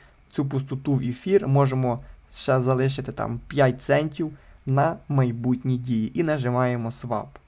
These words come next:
Нажимаємо Confirm Swap. Та в MetaMask ми це все підтверджуємо та очікуємо підтвердження нашої транзакції.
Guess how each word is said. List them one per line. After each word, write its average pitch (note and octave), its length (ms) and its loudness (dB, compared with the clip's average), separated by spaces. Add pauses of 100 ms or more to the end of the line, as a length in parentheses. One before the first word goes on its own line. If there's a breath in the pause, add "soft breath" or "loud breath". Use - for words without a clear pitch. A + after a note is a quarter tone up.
(720 soft breath)
Нажимаємо B2 680 2
Confirm C3 640 0
Swap. C#3+ 380 0 (1080)
Та C3+ 80 -2
в B2 120 0
MetaMask C#3 520 -2
ми C3+ 160 2
це C3+ 120 -4
все B2 200 -4
підтверджуємо B2+ 960 -2
та C3+ 120 0
очікуємо C#3 680 0
підтвердження C3+ 720 2
нашої A#2 460 -4
транзакції. A#2+ 680 -6